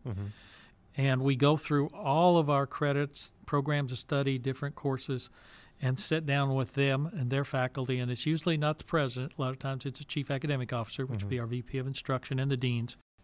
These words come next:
Speaker 2: And they say, "For your English class here, that'll count for this English class here," to make
Speaker 1: Mm-hmm.
Speaker 2: sure that those articulation agreements gives as much credit as possible, not just to transfer, but to apply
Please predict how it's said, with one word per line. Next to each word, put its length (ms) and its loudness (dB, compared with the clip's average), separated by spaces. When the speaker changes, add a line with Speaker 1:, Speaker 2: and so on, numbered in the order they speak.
Speaker 2:
And 140 4
they 140 8
say, 320 6
"For 360 2
your 380 4
English 300 4
class 300 4
here, 200 4
that'll 240 2
count 300 -2
for 120 0
this 220 -2
English 260 -4
class 320 -4
here," 280 -4
to 100 -6
make 240 2
Speaker 1:
Mm-hmm. 60 -4
Speaker 2:
sure 440 0
that 220 2
those 200 2
articulation 760 2
agreements 400 0
gives 400 -2
as 200 -8
much 480 0
credit 340 2
as 140 -4
possible, 680 0
not 240 2
just 280 0
to 60 0
transfer, 540 0
but 240 -4
to 180 2
apply 720 0